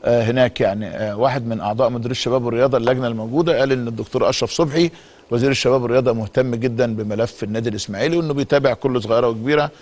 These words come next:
عشان الهدوء والاستقرار يعود إلى النادي الإسماعيلي. بس اللفتة اللي عجبتني جدًا إنه فاكهة الكرة المصرية، كابتننا الكبير كابتن علي أبو جريشة، من حبه ومن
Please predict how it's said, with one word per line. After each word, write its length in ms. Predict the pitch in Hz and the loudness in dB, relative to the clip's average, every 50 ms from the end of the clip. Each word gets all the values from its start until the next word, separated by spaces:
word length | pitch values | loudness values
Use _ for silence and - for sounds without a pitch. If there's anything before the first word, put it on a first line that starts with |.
| - - - - - - | -20 -20 -20 -20 -14 -10
عشان 300 | 123 120 - - 139 139 | -8 -4 -2 0 0 0
الهدوء 360 | 131 120 113 110 110 135 85 | 0 -2 -4 -4 -4 -4 -2
والاستقرار 680 | 101 110 107 - - - - - 120 123 131 131 120 107 - - - - - - - - | -2 -4 -6 -8 -10 -12 -6 -2 0 2 2 2 2 -2 -6 -14 -20 -20 -20 -14 -6 -2
يعود 320 | 117 101 101 113 117 95 | 0 2 2 2 0 0
إلى 180 | 98 110 113 110 | 0 0 2 2
النادي 360 | 107 110 110 113 107 113 95 | 0 0 -2 -2 -2 -2 -2
الإسماعيلي. 380 | 101 98 - - 87 90 85 - - 110 113 | -4 -4 -6 -10 -12 -12 -12 -12 -12 -10 -8
بس 180 | 117 - - | -8 -6 -6
اللفتة 360 | 127 123 127 170 190 - - 143 | -4 0 0 0 0 0 0 0
اللي 120 | 131 123 | 0 0
عجبتني 400 | 113 117 117 127 156 160 175 147 | -2 -2 -2 -2 -2 -2 -4 -4
جدًا 400 | 131 156 160 147 156 175 170 156 147 - - - - - - - - - | -2 -2 0 0 2 0 0 -2 -6 -12 -20 -20 -20 -20 -20 -12 -6 -2
إنه 180 | 143 139 139 139 | -2 0 0 -2
فاكهة 320 | 123 - 180 - - - 117 | 0 0 0 -2 -2 -4 -8
الكرة 280 | 127 - - 147 135 139 | -8 -4 -2 0 0 2
المصرية، 520 | 127 120 117 110 - 123 117 117 113 104 | 0 0 -4 -6 -4 -2 -2 0 0 -2
كابتننا 400 | - - - 107 - - 147 143 | -4 -6 -8 -6 -2 -2 0 0
الكبير 360 | 127 120 - 123 113 127 139 | 0 -2 -2 -2 0 0 0
كابتن 320 | 117 - 135 120 - - 110 | 0 0 -2 -4 -2 -2 -2
علي 160 | 110 120 127 | 0 0 0
أبو 100 | 120 117 | 0 -2
جريشة، 440 | 110 120 131 143 131 - 151 156 143 - - - - - - - - - | -2 -2 -2 -2 0 2 0 0 0 -2 -12 -20 -20 -20 -20 -20 -10 -6
من 160 | 127 131 120 | -4 -4 -4
حبه 400 | - - 151 156 151 120 113 123 | -2 0 0 0 0 -2 -2 -2
ومن 240 | 120 113 110 110 113 | 0 0 0 -2 -6